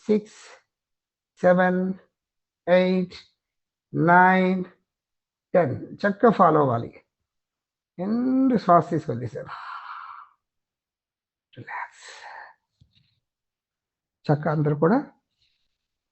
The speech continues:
టర్న్ అవ్వండి. మకరాసనలోకి వచ్చేసారు. మకరాసన. నిండు శ్వాస తీసుకొని తీసండి.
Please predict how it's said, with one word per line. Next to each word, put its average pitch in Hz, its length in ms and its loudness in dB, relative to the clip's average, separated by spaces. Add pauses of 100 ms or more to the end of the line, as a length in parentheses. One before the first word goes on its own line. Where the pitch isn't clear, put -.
(1300)
టర్న్ 147 520 2
అవ్వండి. 165 280 4 (360)
మకరాసనలోకి 170 640 2
వచ్చేసారు. - 420 -14 (2000)
మకరాసన. 127 500 -8 (1200)
నిండు 247 460 2
శ్వాస 165 320 4
తీసుకొని 160 340 -4
తీసండి. 208 360 -4